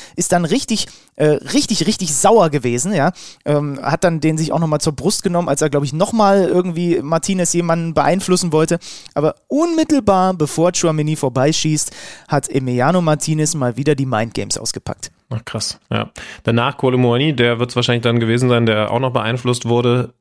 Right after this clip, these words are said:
Speaker 2: Sicher, Paredes hatte für Argentinien getroffen und, äh, Montiel mit dem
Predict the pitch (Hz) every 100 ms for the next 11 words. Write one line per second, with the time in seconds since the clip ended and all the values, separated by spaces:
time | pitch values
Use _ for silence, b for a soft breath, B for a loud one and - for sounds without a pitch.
0 | - 104 139 160 156 123 113 127 131 123
1 | 123 117 113 107 131 135 123 - 123 120
2 | 123 117 117 113 110 - - 107 107 107
3 | 104 - - 113 107 110 104 101 107 104
4 | 104 101